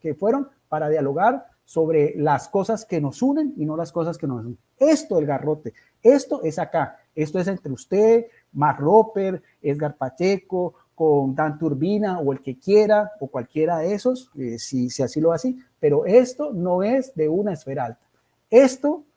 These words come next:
es irrespeto en todo el sentido de la palabra, señor Edgar Pacheco. Y como decía,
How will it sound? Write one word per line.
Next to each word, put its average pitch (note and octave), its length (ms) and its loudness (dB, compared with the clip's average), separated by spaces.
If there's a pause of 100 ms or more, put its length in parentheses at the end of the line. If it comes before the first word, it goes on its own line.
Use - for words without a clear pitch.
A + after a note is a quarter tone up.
(200)
es B3 360 4
irrespeto F#3 800 -4
en C#3+ 180 -2
todo A3+ 460 2
el B2+ 140 -8
sentido F#3+ 540 -4 (260)
de A#2+ 80 -6
la B2 100 -8
palabra, C#3 560 -6 (140)
señor A#2 220 -12
Edgar B2+ 140 -8
Pacheco. G#2+ 340 -14 (340)
Y C3 80 -6
como C#3+ 240 -4
decía, G#3 480 -2